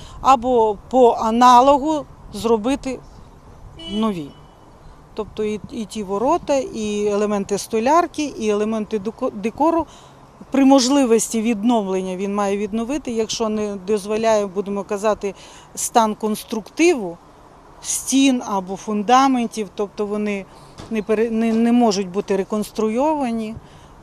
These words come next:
е, згідно його проєкту, то він має відновити. Ви ба-, ви бачили фасад, який він має, е, зробити і який, е, затверджений.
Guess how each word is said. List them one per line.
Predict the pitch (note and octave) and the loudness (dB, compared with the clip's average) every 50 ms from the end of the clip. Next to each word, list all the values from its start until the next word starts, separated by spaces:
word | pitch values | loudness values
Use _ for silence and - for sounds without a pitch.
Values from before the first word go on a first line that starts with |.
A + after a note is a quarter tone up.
| - - G3+ | -14 -6 -4
е, | G#3 G3+ G3+ G3+ G3+ G#3 G3+ G3 | -2 -2 0 0 0 0 -2 -2
згідно | F3+ E3+ G3 G3 G#3+ F#3 F3+ G3+ G3+ | -4 -8 -6 -6 -6 -6 -4 -4 -2
його | G3+ G3+ F#3+ F3 G#3 F#3+ F#3 F#3+ F3 - - - | -2 -2 0 0 -2 -2 -2 -6 -10 -14 -20 -8
проєкту, | - G#3 G3+ G3 F3+ F3 E3+ - - - F3+ E3+ - - - - - - - - - - - - | -4 0 0 0 0 0 -4 -8 -14 -16 -16 -16 -16 -20 -20 -20 -20 -20 -20 -20 -20 -20 -20 -6
то | - G#3+ G#3 | -4 -2 -2
він | G3+ A3 C4+ D4+ D4 | 0 0 0 2 2
має | C4 A#3 A#3 A#3 A3+ A3 | 2 2 2 0 0 -2
відновити. | F#3+ G#3 F3+ F#3+ G3 F#3 F3 E3+ E3 D#3 - - F3 F3 | -4 -6 -6 -6 -6 -6 -6 -6 -6 -6 -8 -10 -12 -6
Ви | F#3 B3 | -6 0
ба-, | A3 A#3 A3+ G#3+ G3+ - - | 4 6 4 4 4 0 -4
ви | A3 G#3+ G#3+ A3+ B3 | -2 -2 -2 -2 -2
бачили | G#3 G3+ F#3+ E3+ - - F3+ F3 F3 F3 - - | 0 -2 -2 -2 -2 -6 -6 -6 -6 -8 -6 -6
фасад, | G#3 G3 - - D#4+ E4+ F4+ E4+ - | -6 -6 -4 0 0 0 0 0 -4
який | C#4+ D4 C#4+ - C#4+ C#4+ C4+ | -8 -8 -6 -4 -4 -2 -2
він | B3+ C4 B3 B3 | -2 -2 -2 0
має, | B3 A#3 A#3 A3+ A3 A3 - - - - - - - - | 0 0 0 -2 -4 -6 -10 -20 -20 -20 -20 -20 -8 -4
е, | A3+ A3+ | -2 -2
зробити | G#3 G3+ A#3+ A#3+ A3+ G3 G#3+ A3 G#3 - - G#3 | 0 2 2 2 2 2 2 0 0 0 -2 -6
і | G#3 G#3 A3 G#3+ | -6 -2 0 2
який, | A3+ A#3+ G#3+ - C4+ C#4 C#4 B3+ A#3 G#3+ | 2 2 2 4 4 4 4 4 4 4
е, | G3+ G3+ G3+ G3+ G3+ G3 G3 F#3+ G3 F#3+ | 4 4 4 4 2 2 2 0 0 0
затверджений. | F3+ G3 G#3 - - E3 D3+ C#3+ C#3 C3 C#3+ D3 D3+ D3+ | 0 -2 -2 -2 -2 -6 -6 -4 -6 -10 -10 -12 -14 -14